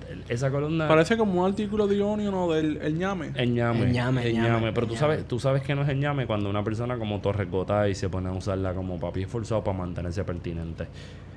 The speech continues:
Speaker 1: Anyway.
Speaker 2: <laughs> Dito.
Speaker 1: Dito.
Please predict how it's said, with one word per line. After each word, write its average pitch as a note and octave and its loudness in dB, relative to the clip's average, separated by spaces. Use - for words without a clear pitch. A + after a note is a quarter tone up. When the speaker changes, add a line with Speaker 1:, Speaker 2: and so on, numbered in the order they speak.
Speaker 1:
Anyway. A2 4
Speaker 2:
<laughs> - 0
Dito. D3+ 0
Speaker 1:
Dito. C2+ -6